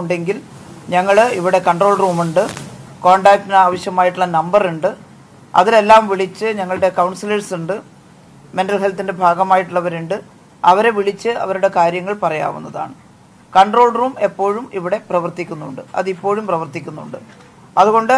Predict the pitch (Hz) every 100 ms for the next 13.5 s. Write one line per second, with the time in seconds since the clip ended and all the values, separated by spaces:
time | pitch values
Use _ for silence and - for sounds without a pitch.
0 | 240 208 233 233 233 233 202 190 208 196
1 | 185 180 220 190 180 175 190 170 160 156
2 | 156 147 151 - - - - - - -
3 | 175 175 214 254 254 226 240 214 202 214
4 | 202 190 170 180 180 - 202 254 175 170
5 | 175 190 185 165 190 - _ _ - -
6 | - 175 175 185 208 180 175 180 175 214
7 | - - - - - 175 180 180 190 190
8 | 165 170 170 220 - - - - - 180
9 | 240 240 196 196 202 180 165 160 151 160
10 | - 180 247 262 208 - 202 196 185 190
11 | 180 170 175 175 175 170 156 - 165 160
12 | 165 202 - - - 180 185 214 220 190
13 | 175 196 185 190